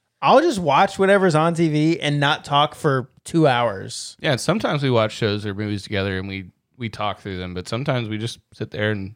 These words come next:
Speaker 1: Sometimes you come
Speaker 2: watch the
Speaker 1: over,
Speaker 2: thing.
Speaker 1: we'll talk, and then we'll start something, and then we'll get to the end of the night,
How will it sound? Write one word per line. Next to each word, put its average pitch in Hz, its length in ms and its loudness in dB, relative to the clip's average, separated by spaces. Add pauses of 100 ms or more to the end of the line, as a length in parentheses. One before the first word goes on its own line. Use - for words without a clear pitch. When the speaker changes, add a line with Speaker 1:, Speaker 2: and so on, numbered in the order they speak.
Speaker 1:
Sometimes 226 420 2
you 175 220 -2
come 220 160 2
Speaker 2:
watch 190 140 6
the 175 60 6
Speaker 1:
over, 208 340 4
Speaker 2:
thing. - 100 2
Speaker 1:
we'll 170 100 4
talk, 165 540 2
and 160 160 -2
then 156 80 4
we'll 147 80 2
start 160 320 2
something, 202 480 0
and 156 100 2
then 147 220 4
we'll 156 160 6
get 196 220 0
to 196 80 0
the 151 160 2
end 170 100 0
of 165 80 -2
the 147 80 0
night, 139 380 0